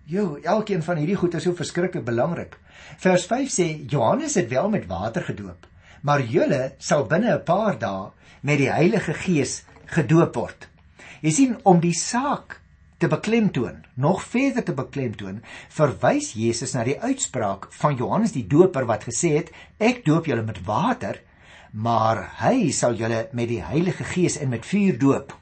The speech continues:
Onthou nog Lukas drie, vers sestien en sewentien.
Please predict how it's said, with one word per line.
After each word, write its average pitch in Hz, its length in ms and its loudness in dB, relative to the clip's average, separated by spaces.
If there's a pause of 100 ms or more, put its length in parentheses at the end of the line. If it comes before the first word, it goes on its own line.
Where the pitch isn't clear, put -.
(100)
Onthou 135 260 -6
nog 156 220 -4
Lukas 123 460 -4
drie, 135 340 -2 (500)
vers 117 320 -4
sestien 123 360 -2
en 104 60 -6
sewentien. 95 600 -4